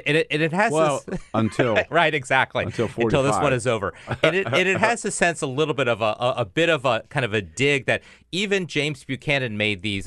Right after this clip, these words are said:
Speaker 1: arguments against congressional oversight and he was slapped down. But there are a couple interesting aspects that I found in the opinion. One is, um, Judge Mehta says that Congress has the, the power to investigate conduct not only when someone is in office, but before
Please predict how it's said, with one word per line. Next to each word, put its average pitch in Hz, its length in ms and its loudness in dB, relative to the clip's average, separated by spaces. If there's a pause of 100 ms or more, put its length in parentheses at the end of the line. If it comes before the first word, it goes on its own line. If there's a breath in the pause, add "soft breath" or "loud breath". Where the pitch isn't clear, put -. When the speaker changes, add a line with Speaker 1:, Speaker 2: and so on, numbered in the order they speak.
Speaker 1:
arguments 104 540 -2
against 98 320 -4
congressional 101 480 -6
oversight 98 400 -4
and 87 120 -10
he 107 120 -8
was 95 180 -6
slapped 95 360 -6
down. 101 200 -2 (460 loud breath)
But 151 140 -2
there 170 80 4
are 160 40 2
a - 40 -2
couple - 320 -2
interesting 123 400 -6
aspects 98 480 -2
that 98 80 -2
I 98 80 0
found 92 260 -4
in 87 100 -8
the 90 60 -6
opinion. 85 440 -8
One 151 280 0
is, 101 460 -2 (560 soft breath)
um, 104 320 0 (420)
Judge 131 240 -2
Mehta 131 280 -2
says 104 480 -2 (320 soft breath)
that 110 280 -2
Congress 160 440 -2
has 113 240 -4
the, 107 240 -12
the 101 100 -8
power 123 460 0
to - 120 -10
investigate 101 640 -4
conduct 104 520 -4
not 107 340 -2
only 175 400 -2
when 123 180 -2
someone 110 360 -4
is 95 180 -6
in 95 80 -8
office, 80 520 -8
but 98 220 -6
before 151 720 -2